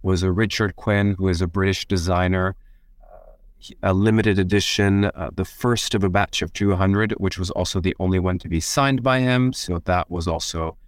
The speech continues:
sold. Uh, both of those were sold basically within minutes. And then the third initiative, which we launched, I actually believe just last week, was a single cask initiative. So it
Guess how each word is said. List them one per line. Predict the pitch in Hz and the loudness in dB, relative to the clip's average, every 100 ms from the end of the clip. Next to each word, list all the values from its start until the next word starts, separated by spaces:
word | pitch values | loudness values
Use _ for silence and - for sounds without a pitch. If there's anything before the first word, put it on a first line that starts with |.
| - | -16
sold. | - - - 92 90 85 85 | -8 -2 2 2 2 0 0
Uh, | 78 80 78 85 - - - - | 0 0 -2 -4 -10 -18 -20 -6
both | 101 127 120 | 0 2 2
of | 107 | 0
those | 98 95 95 - | 2 2 2 -2
were | 87 85 | -6 -6
sold | - 98 92 - | -2 -2 -2 0
basically | 87 85 90 | 0 0 -2
within | 82 82 82 82 | -2 -2 0 2
minutes. | 92 123 - - - - - - - | 2 0 -4 -10 -14 -20 -20 -20 -4
And | 92 | 0
then | 92 | 2
the | 98 | 0
third | - 151 151 | 0 0 2
initiative, | 135 117 101 107 104 104 95 | 2 2 0 0 0 0 -2
which | 92 - | -4 -2
we | 98 92 | -2 2
launched, | 92 98 - | 2 0 -2
I | - 90 | 0 0
actually | 90 - 87 | -2 -4 -2
believe | 87 85 | 0 -2
just | 95 90 - | -4 -4 0
last | 85 - - | -2 -2 0
week, | 131 135 - - - | 0 0 -8 -20 -6
was | 87 90 92 | -2 0 -2
a | |
single | - - 131 123 | -2 0 2 0
cask | - 104 104 - | 0 0 0 -2
initiative. | 101 92 - 101 107 123 | 0 0 -2 0 0 0
So | - - 101 90 90 90 - | -4 -6 0 0 0 -2 -2
it | 90 | -2